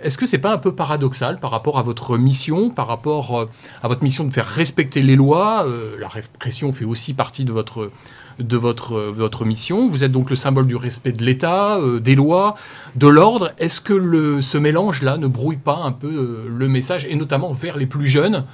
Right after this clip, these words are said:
qui se disent, « Bon, en fin de compte, le gendarme, il est super sympa, euh, je vais pas me faire ver-, verbaliser, regarde l'humour, tout ça. » Est-ce que là, il n'y a pas un brouillage ?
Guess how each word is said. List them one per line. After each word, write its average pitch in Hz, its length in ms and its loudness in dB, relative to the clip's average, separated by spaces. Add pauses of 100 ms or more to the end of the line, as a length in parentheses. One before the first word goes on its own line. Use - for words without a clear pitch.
(280)
qui 123 120 -6
se 123 60 -4
disent, « 160 100 -6
Bon, 135 120 -8
en - 20 -20
fin 117 160 -12
de 120 60 -8
compte, 127 240 -2 (100)
le - 60 -20
gendarme, 113 320 -12
il 95 60 -20
est - 20 -18
super - 320 -16
sympa, 143 460 -4
euh, 113 120 -8
je - 60 -18
vais - 60 -16
pas 117 100 -8
me 110 40 -10
faire 110 160 -8
ver-, 104 200 -8
verbaliser, 117 640 -4
regarde 113 400 -4
l'humour, 135 380 -2
tout 127 100 -14
ça. » 143 260 -8 (400)
Est-ce - 80 -20
que - 80 -4
là, 135 120 0
il - 20 -4
n'y 151 60 -2
a 127 60 -4
pas 151 260 -4
un 123 240 -2
brouillage ? 120 540 -4